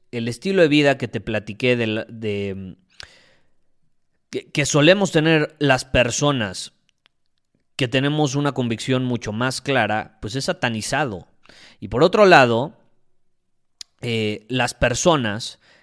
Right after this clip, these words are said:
que no tienen esa firmeza y esa convicción, pues son moldeables por las empresas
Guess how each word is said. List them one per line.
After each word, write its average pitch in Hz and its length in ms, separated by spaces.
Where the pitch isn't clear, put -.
que 110 340
no 127 360
tienen 139 640
esa 135 280
firmeza 127 880
y 123 120
esa 131 180
convicción, 113 500
pues 139 120
son 156 120
moldeables 139 540
por 113 160
las 107 160
empresas 107 720